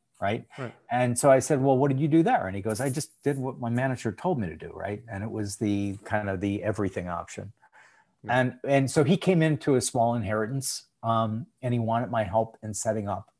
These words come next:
Speaker 1: a brokerage account. And so I will admit, like, my daughter, who's a comedian, a stand-up comedian, uh, has a great routine on me,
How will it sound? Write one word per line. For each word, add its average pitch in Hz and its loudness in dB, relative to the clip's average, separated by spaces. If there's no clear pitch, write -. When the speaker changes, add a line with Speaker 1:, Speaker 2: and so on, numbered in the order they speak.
Speaker 1:
a 104 -8
brokerage 196 0
account. - -16
And 135 2
so 127 8
I 139 6
will 208 6
admit, 113 0
like, 113 -2
my 117 0
daughter, 120 4
who's 110 -4
a 110 -6
comedian, 104 -6
a 101 -10
stand-up 104 -8
comedian, 98 -10
uh, 95 -6
has 95 -8
a - -8
great 104 0
routine 101 -6
on 92 -8
me, 92 -10